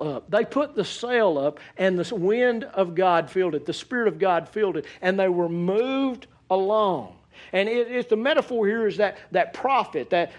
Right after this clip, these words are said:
that writer of Scripture, of raising their sails and the Holy Spirit filling them and carrying them,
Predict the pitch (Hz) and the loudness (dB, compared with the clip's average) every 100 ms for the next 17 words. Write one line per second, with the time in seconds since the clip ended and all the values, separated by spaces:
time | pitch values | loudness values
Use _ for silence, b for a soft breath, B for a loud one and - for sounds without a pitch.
0 | B 180 170 190 233 247 247 214 - 226 | B -2 2 2 4 2 0 -2 -2 -2
1 | 202 - 156 123 143 175 240 240 247 233 | -2 -2 -6 -4 0 2 2 0 0 0
2 | - 208 196 160 156 180 208 190 - 247 | 0 2 2 0 0 2 0 -2 -4 -4
3 | 214 - 233 240 226 175 147 123 117 - | -4 -6 -2 0 0 -2 -4 -8 -10 -10
4 | - 226 240 233 196 170 175 180 | -2 2 2 2 0 0 2 0